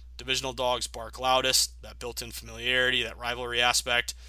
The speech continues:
So divisional dogs this year are eighteen and ten A T S. They're sixty-four percent against the spread.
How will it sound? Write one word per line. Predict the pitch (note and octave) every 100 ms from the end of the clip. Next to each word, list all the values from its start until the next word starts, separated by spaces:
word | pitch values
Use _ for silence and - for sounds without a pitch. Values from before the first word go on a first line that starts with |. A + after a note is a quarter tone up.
| - -
So | -
divisional | A2 B2+ B2 B2
dogs | A#2+ A#2+ A#2
this | A2+
year | A#2+ A#2+ A2+
are | A2+ A2+ A2
eighteen | B2+ - - B2
and | A2
ten | - D3+
A | D3
T | C#3+ C#3+ C#3+
S. | C3+ -
They're | F2
sixty-four | - C3 - - - D3
percent | - C#3+ - C#3
against | C3+ C3 C#3
the |
spread. | - C#3 C3 B2+